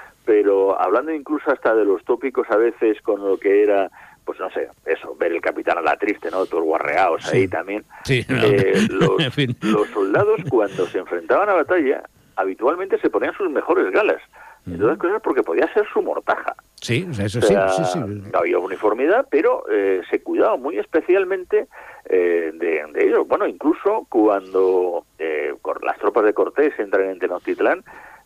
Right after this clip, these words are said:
Speaker 1: se preparan para estar con las armaduras bruñidas, con todo lo que pudieran tener para entrar con mus-, o sea, porque, oye, mm, es un momento dado en el que, eh, tienes que sacar lo mejor de ti.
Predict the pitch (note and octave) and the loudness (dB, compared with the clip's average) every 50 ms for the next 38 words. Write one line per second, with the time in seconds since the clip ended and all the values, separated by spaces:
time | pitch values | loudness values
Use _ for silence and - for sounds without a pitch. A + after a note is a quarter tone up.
0 | - - A#2 - - - - - G#2 B2 D#3+ G3 A3 A3 - - F2 D#2+ D#2 D2+ | -6 -4 -4 -2 -2 -6 -2 -2 0 0 0 0 -2 -4 -4 -4 -2 -2 -2 -4
1 | D2+ D#2+ D#2+ - - F#2+ A2 C#3 E3 D#3+ _ _ _ _ _ _ - - - _ | -4 -6 -10 -10 -4 -2 -2 -2 -2 -6 _ _ _ _ _ _ -20 -20 -16 _
2 | - D#2+ D#2 D#2 D2+ D2 D2 D2 - - D#2 D2+ D#2 D2+ D2 C#2 C#2+ F2+ G#2+ A2 | -8 -8 -8 -8 -4 -4 -4 -4 -4 -4 -4 -4 -2 -4 -4 -2 0 0 2 2
3 | A#2 A2+ G#2 G2+ F#2 F2+ F#2 F2 D#2 - F2+ A2 A#2+ B2+ A#2+ A#2 A#2+ A#2+ A#2+ A#2+ | 2 2 0 -2 -4 -4 -4 -2 -4 -6 -6 -4 -4 0 2 2 4 4 4 2
4 | A#2 - - G2+ E2 E2+ - A2+ B2 C3+ C3 B2+ B2 B2 B2 - G#2 G#2+ A#2 B2+ | 0 -2 -6 -10 -10 -4 0 0 2 2 2 2 0 0 -2 0 2 2 2 2
5 | C3 C3 B2+ A#2 - F#2 E2 F#2 A#2 C3 C#3 C#3 C#3 - - G2+ F#2+ F2 E2+ E2 | 2 0 -4 -6 -6 -6 -4 -2 0 0 2 2 0 0 0 -2 -2 -2 -6 -6
6 | - F#2 F#2+ G2 - F#2+ E2+ G2 B2+ C#3 - - - - - - - - - - | -4 -4 -4 -4 -4 -6 -6 -6 -8 -8 -10 -14 -18 -18 -18 -20 -20 -12 -4 -2
7 | F#2 F2 F2 E2 D#2+ D#2 - F2 - - E3+ - F2 D2+ C#2+ C#2+ - - - E3 | 0 2 2 0 -2 -2 -2 -2 -2 -2 -2 -2 -4 -2 -2 -4 -6 -2 0 0
8 | G#3 - - - - G#2 G2 F2 E2 - D#2 - _ - - - - G3 A3+ G3+ | 0 0 -2 -6 -12 -14 -14 -14 -14 -18 -18 -16 _ -10 -8 -4 -4 0 0 2
9 | C#3+ C3 B2 A2 - A2+ G2+ G2+ G2+ G2+ G2 F#2+ F#2 F#2 F2 F2 F2 E2+ F2+ F2 | 2 2 0 0 2 2 4 4 4 4 4 2 2 2 0 -2 -2 -4 -6 -8
10 | E2+ D#2+ - F#2+ E2 D#2+ - - - - - - - - - - F#2+ G2 F#2+ F#2 | -10 -8 -6 -6 -6 -6 -8 -10 -18 -20 -20 -20 -20 -8 -2 0 2 2 2 2
11 | - - - A2 A2 G#2 - - A#2 G#2 G2+ G2 F#2+ F#2 F2+ - G2 F2 G2+ G2 | 0 -4 -4 -4 -4 -6 -2 0 0 2 2 0 0 -2 -4 -4 -4 -2 0 0
12 | F#2+ G2 F#2 F2+ E2+ - G2+ F#2 E2 D#2+ D2 - - A3+ C4 | 0 0 0 -2 -2 -2 -2 -2 -2 -4 -2 -2 -2 -2 -2